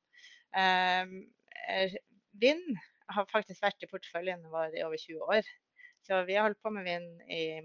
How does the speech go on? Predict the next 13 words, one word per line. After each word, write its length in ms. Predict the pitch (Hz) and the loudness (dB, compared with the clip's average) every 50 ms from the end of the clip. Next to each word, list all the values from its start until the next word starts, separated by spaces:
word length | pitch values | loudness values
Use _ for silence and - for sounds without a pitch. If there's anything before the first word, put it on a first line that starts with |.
| 160 | -8
mange 240 | 160 165 170 180 185 - | -6 -6 -6 -6 -6 -6
plasser 300 | 196 190 - 170 165 160 | -6 -6 -6 -6 -4 -2
i 20 | |
verden, 460 | 160 156 151 147 147 156 170 180 180 180 - | 0 -2 -2 -4 -8 -16 -14 -14 -14 -10 -8
eh, 480 | - - 165 156 151 156 156 151 156 156 156 160 _ _ _ _ - | -6 -6 -4 -6 -6 -8 -12 -12 -14 -16 -18 _ _ _ _ _ -10
eh, 140 | - - 151 - | -10 -10 -8 -6
både 160 | 147 156 175 | -6 -6 -4
på 160 | - 190 175 | -2 0 0
land 240 | 170 175 180 180 - - | 0 -2 -4 -10 -10 -8
og 160 | - 165 156 - | -8 -8 -6 -4
til 160 | 165 160 196 | -2 -2 -2
havs. 160 | 247 - - _ _ _ - - - - - - - _ - | -2 -4 -10 _ _ _ -20 -20 -20 -20 -20 -20 -12 _ 2
Eh, 460 | 202 190 185 180 180 175 175 180 | 2 4 4 4 4 4 2 2